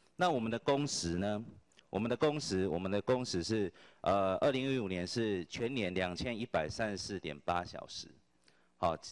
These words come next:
就是新加坡是两千，第一名是新加坡，两千三百七十一，第二名是墨西哥，两千两百四十六。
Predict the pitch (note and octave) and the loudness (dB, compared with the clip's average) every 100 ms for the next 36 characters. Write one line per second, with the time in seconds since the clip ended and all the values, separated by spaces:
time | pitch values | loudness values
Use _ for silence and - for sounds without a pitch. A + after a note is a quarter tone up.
0 | - B2 B2+ A#2+ - _ - _ _ - | -4 -2 0 -2 -4 _ -20 _ _ -4
1 | D3+ D3+ C#3+ C#3 C#3 B2+ C3+ G#2+ E2+ E2 | 0 2 2 4 2 2 0 0 0 0
2 | A#2 A2 G#2 C#3+ D3 B2 F#2+ A2+ A2 A2+ | -2 -2 -2 -6 -4 -4 -4 -2 -2 0
3 | A2 G#2+ A2 G#2 - _ - - - G#2+ | 0 0 0 -2 -4 _ -20 -12 0 0
4 | G2+ C#3 C#3 C3+ C3+ A#2+ F2+ A#2+ A2+ F#2 | 2 0 0 2 2 2 0 -2 -4 -4
5 | G2 G2 G#2+ - C#3 A#2+ F2+ E2+ A#2 A2+ | -4 -4 -8 -4 -2 -2 -4 -4 -2 0
6 | G2+ G2+ G2+ G2 F2+ D#2+ A2 G#2 F#2 F2 | -2 -2 0 0 0 -4 -4 -2 0 0
7 | D2+ - F#2 D#2+ F2 D#2 | -2 -4 -8 -4 -4 -4